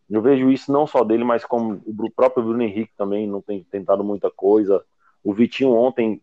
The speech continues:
que entrou, é, quando ele entrou, entrou meio, meio sonolento, meio, meio é, é di-, até difícil de falar, né?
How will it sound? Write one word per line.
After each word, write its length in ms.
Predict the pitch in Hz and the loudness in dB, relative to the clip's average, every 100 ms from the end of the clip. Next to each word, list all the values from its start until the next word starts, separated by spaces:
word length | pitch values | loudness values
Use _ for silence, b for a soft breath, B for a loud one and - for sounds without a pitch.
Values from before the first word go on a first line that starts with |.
| _ | _
que 180 | - 110 | -4 0
entrou, 560 | 113 95 110 117 113 - | 0 0 2 4 4 4
é, 160 | 95 | 2
quando 280 | 90 110 117 | 0 0 2
ele 120 | 120 | 2
entrou, 360 | 117 104 101 123 | 2 2 2 4
entrou 360 | 113 95 110 113 | 2 0 2 4
meio, 280 | 117 110 | 4 4
meio 200 | 101 110 | 4 2
sonolento, 540 | 104 117 117 107 104 113 | 2 2 2 2 0 0
meio, 240 | 110 117 | 2 2
meio 280 | 104 110 131 | 4 4 6
é, 100 | 120 - 101 - 110 | 4 0 -4 -2 2
é 140 | 117 | 2
di-, 140 | 113 110 | 2 0
até 220 | 107 123 | 0 0
difícil 340 | 131 - 113 | -2 -4 -8
de 80 | - | -4
falar, 180 | 95 95 | 0 2
né? 120 | 101 | 0